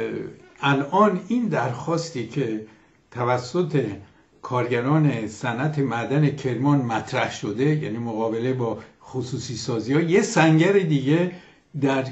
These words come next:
این زمینه هست که می‌خواد مقابله کنه با این سیاست‌های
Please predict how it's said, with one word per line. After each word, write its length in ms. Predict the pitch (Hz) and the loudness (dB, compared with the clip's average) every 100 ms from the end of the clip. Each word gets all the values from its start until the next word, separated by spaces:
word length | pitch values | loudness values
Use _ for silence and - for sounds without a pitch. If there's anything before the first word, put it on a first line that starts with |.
| - | -2
این 220 | 170 180 | 0 0
زمینه 500 | 139 123 123 123 143 | 0 -2 0 2 2
هست 340 | 156 170 - | 2 2 -2
که 120 | 165 165 | 0 0
می‌خواد 380 | 151 - 165 | 0 -4 0
مقابله 560 | 160 131 123 123 127 165 | 2 2 4 4 4 2
کنه 480 | 190 170 160 165 156 - - - | 2 2 4 2 -2 -12 -20 -6
با 160 | 117 - | -4 -2
این 160 | 180 | -2
سیاست‌های 1080 | 208 185 143 123 135 113 123 139 147 151 | -2 0 2 2 -2 -4 0 2 4 4